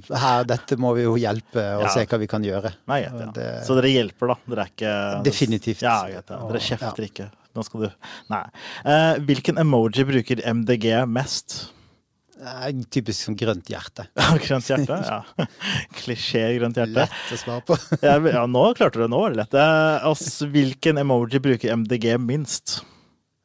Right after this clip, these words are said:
Speaker 1: Eh, kanskje den latter-emojien.
Speaker 2: Å, gjør det? Oi.
Speaker 1: Det er litt
Speaker 2: Det
Speaker 1: sånn hånende mot andre, og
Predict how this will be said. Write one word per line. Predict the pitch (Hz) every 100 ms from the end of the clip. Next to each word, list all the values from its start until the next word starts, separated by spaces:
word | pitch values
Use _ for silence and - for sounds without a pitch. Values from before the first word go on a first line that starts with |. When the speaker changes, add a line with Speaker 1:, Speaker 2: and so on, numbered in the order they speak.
| _
Speaker 1:
Eh, | - - -
kanskje | 139 123 131
den | 120
latter-emojien. | - - 127 107 107 107 101 107 - - -
Speaker 2:
Å, | 135
gjør | 123 107
det? | 170 107
Oi. | 139
Speaker 1:
Det | 127
er | 120
litt | 113
Speaker 2:
Det | 113
Speaker 1:
sånn | 101
hånende | 104 107 107 101
mot | 95 - 92
andre, | 98 117
og | 104